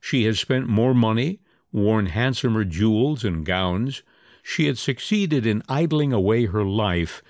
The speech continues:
in that utter leisure that was the ideal of them all, whether they were quite able to achieve it or not.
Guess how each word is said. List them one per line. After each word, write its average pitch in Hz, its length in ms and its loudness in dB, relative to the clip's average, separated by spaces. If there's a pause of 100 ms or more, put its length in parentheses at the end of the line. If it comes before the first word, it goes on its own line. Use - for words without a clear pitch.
(260)
in 95 160 0
that 98 280 -2
utter 151 300 0
leisure 95 640 0
that 90 220 -4
was 98 200 0
the 101 140 -2
ideal 95 560 0
of 82 140 -4
them 90 160 -2
all, 82 440 -2 (480)
whether 101 260 2
they 98 140 0
were 90 160 -2
quite 101 400 -2
able 107 320 0
to 92 160 0
achieve 139 440 0
it 85 140 -2
or 101 160 0
not. 117 420 -2